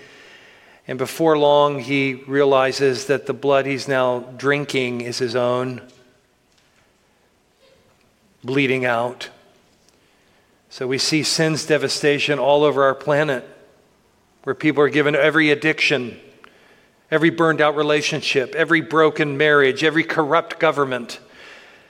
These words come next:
every breach of integrity goes back to this devastating problem. This brings us back to, to our greatest problem again, dealing with sin in our life.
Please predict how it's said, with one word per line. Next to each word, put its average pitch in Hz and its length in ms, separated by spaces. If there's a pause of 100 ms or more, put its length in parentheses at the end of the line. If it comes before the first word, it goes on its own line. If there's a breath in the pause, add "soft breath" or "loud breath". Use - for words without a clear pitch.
(360 loud breath)
every 180 240
breach 185 380
of 165 100
integrity 143 840 (160)
goes 143 260
back 131 460
to 127 440 (240)
this 135 300
devastating 131 840
problem. 127 680 (1120)
This 143 240
brings 156 360
us 139 140
back 139 340
to, 120 100 (500 loud breath)
to 147 80
our 131 100
greatest 143 540
problem 123 360
again, 127 540 (1040 loud breath)
dealing 131 340
with 123 140
sin 135 260
in 127 100
our 123 140
life. 123 640